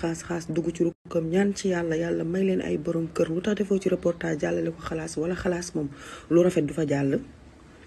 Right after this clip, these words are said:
Wala da nga yàkkamti moo tax nga dem jubale ci Fambaye pour bëgg a daaneel xaas? Dafa am loo xamante ne nit ku ne da ciy sédd Yàlla sunu borom, ndax nag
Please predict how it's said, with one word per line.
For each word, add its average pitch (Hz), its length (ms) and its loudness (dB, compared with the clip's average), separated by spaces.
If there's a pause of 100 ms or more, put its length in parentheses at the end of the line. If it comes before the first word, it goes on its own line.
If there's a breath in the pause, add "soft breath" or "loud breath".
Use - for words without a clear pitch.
(1200 loud breath)
Wala 185 220 10
da 190 80 6
nga 202 100 8
yàkkamti 185 460 2
moo 170 160 0
tax 170 140 -4
nga 160 120 2
dem 165 180 0
jubale 156 300 2
ci 160 140 -4 (240)
Fambaye 151 280 0
pour 160 220 -6
bëgg 160 220 2
a 160 60 4
daaneel 156 360 -2
xaas? 156 400 -8 (680)
Dafa 156 160 -2
am 156 120 0
loo 156 140 0
xamante 165 420 0
ne 143 140 -2 (100)
nit 151 160 -2
ku - 120 -4
ne 160 100 0
da 160 80 -2
ciy 165 140 -2
sédd 156 260 -2
Yàlla 156 260 0
sunu 151 220 -4
borom, 143 320 -6 (1000)
ndax - 180 -2
nag 160 160 0